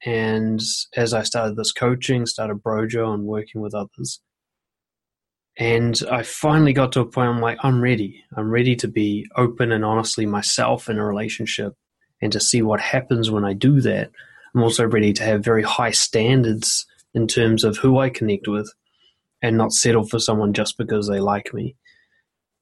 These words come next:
And I'm willing to try some things I've never tried before and go s-, where no one else has gone before and not follow any rules for a relationship and just build something genuine and unique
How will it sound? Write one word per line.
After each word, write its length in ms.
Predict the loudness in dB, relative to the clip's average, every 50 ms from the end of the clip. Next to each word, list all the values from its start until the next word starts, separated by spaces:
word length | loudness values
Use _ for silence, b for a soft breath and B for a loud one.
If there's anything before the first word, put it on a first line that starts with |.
| _ _ _ 0
And 280 | 0 2 2 2 2
I'm 160 | 4 4 4
willing 300 | 6 6 6 6 4 4 2
to 320 | 4 4 6 6 6 4
try 260 | 2 0 -2 -2 -2 -2
some 200 | 0 -2 -2 0
things 240 | 0 0 2 2 0
I've 100 | 0 0
never 200 | 0 0 0 -2
tried 340 | 0 0 0 0 0 -2
before 460 | -4 -8 -8 -4 -2 0 2 2 2 2
and 180 | 0 0 0
go 160 | 0 0 0
s-, 500 | 0 -2 -4 -6 -10 -12 -14 -18 -20 -20 _ _
where 220 | -4 -2 0 2
no 140 | 2 4 4
one 160 | 4 4 4
else 160 | 2 2 0 -2
has 120 | -4 0
gone 300 | 2 4 6 6 6 4
before 340 | 2 -2 -6 -6 -6 -4 -4
and 100 | -4 -4
not 160 | -4 -6 -4
follow 300 | -2 0 2 2 2 2
any 200 | 0 0 0 2
rules 680 | 4 6 6 6 4 2 0 -4 -8 -10 -10 -10 -10 -14 _ _ _ _
for 140 | -4 -4 -2
a 40 | -2
relationship 640 | -2 -2 -2 -2 -2 -4 -6 -8 -6 -8 -8 -8
and 100 | -6 -4
just 240 | -4 -4 -6 -4 -2
build 280 | 0 2 2 2 2
something 560 | 0 -2 -2 -4 -4 -6 -8 -8 -8 -8 -10 -12 b b b b b b _ _
genuine 480 | -2 0 2 2 2 2 2 0 0 0
and 180 | 0 -2 0 0
unique 500 | 0 0 0 0 -2 -4 -6 -10 -14